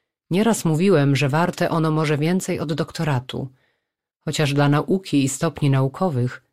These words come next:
żywię wielki szacunek". Rozdział piąty. Jan Tyranowski. Jan Paweł drugi wielokrotnie podkreślał, że to opatrzność postawiła na jego drodze świętego krawca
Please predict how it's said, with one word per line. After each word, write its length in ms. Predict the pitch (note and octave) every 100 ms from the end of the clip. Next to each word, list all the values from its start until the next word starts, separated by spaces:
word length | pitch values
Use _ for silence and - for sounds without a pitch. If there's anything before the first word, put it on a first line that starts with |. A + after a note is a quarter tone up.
| _ -
żywię 360 | C3+ C3 C3+
wielki 360 | B2+ B2+ B2+ E3
szacunek". 800 | - F3+ - C3 B2 C3 - - _ _ _ _ _ _ _ _ _ _ _ _ _ _ _ -
Rozdział 500 | D3+ F3+ - F3+ F3+
piąty. 600 | - C3+ A#2+ - C#3 C#3+ _ _ _ _ _ _ -
Jan 320 | D3 D3+ F#3+
Tyranowski. 1000 | F#3+ F#3 F3 D3+ A#2+ - - - D3 C3 _ _ _ _ _ _ _ _ _ _ _ _ _ _ _ _ _ -
Jan 180 | F3+ G#3
Paweł 300 | G3 D#3+ E3
drugi 440 | F3 A3+ D3 C#3+
wielokrotnie 640 | C3+ C#3+ C#3+ G3+ G#3 G#3
podkreślał, 840 | F#3 - - D3 C#3 - C#3 C#3+ -
że 180 | C#3+ D#3+
to 180 | E3
opatrzność 800 | - - G3 F3+ - D3 C3+ -
postawiła 640 | - D#3+ - D3+ C#3 D#3
na 120 | D3 D3
jego 240 | D3 D3
drodze 420 | C#3+ C#3+ C3 C#3+
świętego 580 | C#3+ - D3+ C#3+ E3 D#3+
krawca 640 | D#3 D3+ D3 - D#3 D3